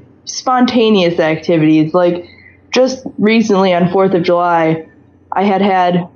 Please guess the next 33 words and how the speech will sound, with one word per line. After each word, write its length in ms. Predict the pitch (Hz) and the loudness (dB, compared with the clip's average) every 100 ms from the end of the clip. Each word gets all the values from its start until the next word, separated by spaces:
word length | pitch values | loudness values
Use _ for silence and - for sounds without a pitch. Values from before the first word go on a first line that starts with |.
| - | -6
a 80 | 185 | -2
day 260 | 180 196 190 | 0 2 2
planned 300 | 214 185 180 | 2 0 0
out 180 | 170 | 0
where 120 | 165 175 | 0 0
I 40 | |
was 120 | 175 | 0
hanging 220 | 185 185 180 | 0 2 2
out 100 | 175 | 0
with 100 | 170 | -2
friends, 400 | - 214 190 190 | -2 0 2 2
and 180 | 180 180 | 2 2
then 160 | 185 175 | 0 0
all 220 | 180 180 | 0 0
of 60 | 175 | 0
us 80 | 180 | -2
got 200 | 180 165 | -2 0
invited 440 | 170 170 175 175 | 0 0 0 0
to 80 | 175 | 0
go 160 | 180 175 | 0 0
to 160 | 175 | 0
a 80 | 170 | -2
party, 480 | 165 202 196 180 175 | 0 0 2 4 2
but 100 | 170 | 0
I 100 | 165 | 0
was 180 | 165 165 | -2 -2
too 180 | - 185 | -2 -2
sick 540 | 170 185 165 160 - | 0 -2 -2 -4 -6
to 80 | - | -2
be 100 | 180 | 0
able 220 | 165 160 | 2 2
to 60 | 165 | 0
go. 440 | 190 175 151 165 | 0 0 0 -4